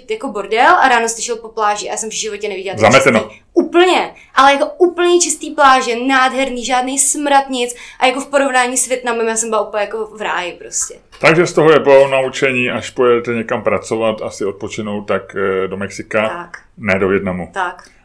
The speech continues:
Speaker 2: Ale nakupovat ve vietnamský večerce, tam je pořádek.
Speaker 1: Tak. <laughs> Přesně.
Speaker 2: My jsme, to, to začalo jako cestovatelský podcast, ale tak to není. Já jsem si vás pozval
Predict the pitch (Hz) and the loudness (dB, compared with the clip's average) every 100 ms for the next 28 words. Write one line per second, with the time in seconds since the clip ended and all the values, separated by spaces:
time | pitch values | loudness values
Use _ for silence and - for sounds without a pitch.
0 | - 113 139 156 160 156 139 127 120 117 | 0 2 4 2 2 4 4 4 2 2
1 | 113 117 104 117 107 107 101 95 90 87 | -2 0 2 0 0 -2 -2 -4 -4 -6
2 | 80 82 - - 180 - - 92 - - | -6 -8 -12 -12 -12 -12 -18 -16 -14 -6
3 | - 311 302 - - - 101 123 131 160 | -2 0 -2 -4 -10 -8 -2 0 0 4
4 | 165 151 - - 135 123 - 143 135 131 | 4 4 0 4 6 6 6 8 10 10
5 | 135 - 113 135 120 131 139 117 - 123 | 6 6 2 2 2 4 2 0 2 4
6 | 113 131 131 123 120 135 127 120 127 113 | 4 4 2 2 2 0 -2 0 0 0
7 | - - 131 - 123 120 127 127 | -2 2 2 2 -2 4 4 4